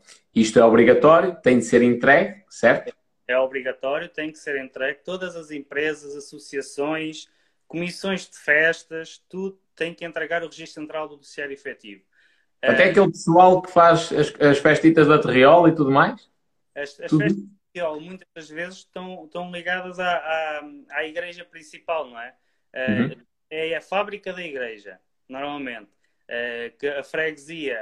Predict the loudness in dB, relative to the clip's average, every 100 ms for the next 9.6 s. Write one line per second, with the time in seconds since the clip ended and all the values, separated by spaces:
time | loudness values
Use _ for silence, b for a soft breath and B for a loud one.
0 | -10 -10 -4 -4 -4 -6 -10 -10 -10 -10
1 | -12 -18 -10 -4 -4 -4 -18 -10 -8 -6
2 | -8 -10 -10 -12 -12 -10 -8 -8 -6 -8
3 | -8 -14 -10 -8 -8 -10 -14 -12 -12 -12
4 | -14 -14 -18 -14 -14 -6 -4 -4 -8 -12
5 | -12 -8 -6 -6 -6 -16 _ _ -20 _
6 | -10 -10 -10 -14 -16 -16 -20 _ _ _
7 | _ _ -12 -4 -4 -4 -6 -6 -8 -14
8 | -10 -10 -10 -14 -12 -12 -12 -12 -16 -20
9 | _ -14 -12 -10 -10 -10